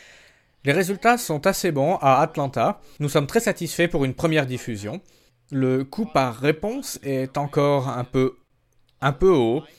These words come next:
mais acceptable. Les choses sont plus difficiles à Lansing. Les réponses sont plus basses que prévu,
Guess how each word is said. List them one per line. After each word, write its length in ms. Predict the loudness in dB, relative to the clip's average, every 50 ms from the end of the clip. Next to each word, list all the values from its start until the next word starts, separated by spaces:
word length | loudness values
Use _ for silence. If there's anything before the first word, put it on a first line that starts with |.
| _ -20 -14 -6
mais 220 | -2 0 0 2 2
acceptable. 720 | 0 -2 -2 -2 -6 -6 -4 -4 -4 -4 -4 -6 -10 -14 _ _ _ _ _ _ _ _ -6
Les 100 | -4 -2
choses 320 | -2 0 2 2 0 0 -2
sont 140 | -4 -6 -6
plus 180 | -4 -4 -4
difficiles 640 | -4 -4 -4 -6 -6 -8 -6 -2 -2 0 0 0 0
à 120 | 0 0 0
Lansing. 640 | 2 0 -2 -2 -6 -4 -4 -4 -4 -6 -8 -12 -8 -2
Les 80 | 0 4
réponses 360 | 4 4 4 2 0 0 0
sont 140 | -4 -8 -6
plus 180 | -4 -4 -2
basses 460 | 2 4 4 4 4 2 -4 -8 -10 -6
que 140 | -4 -4
prévu, 580 | -4 -2 0 0 0 0 0 0 -2 -2 -4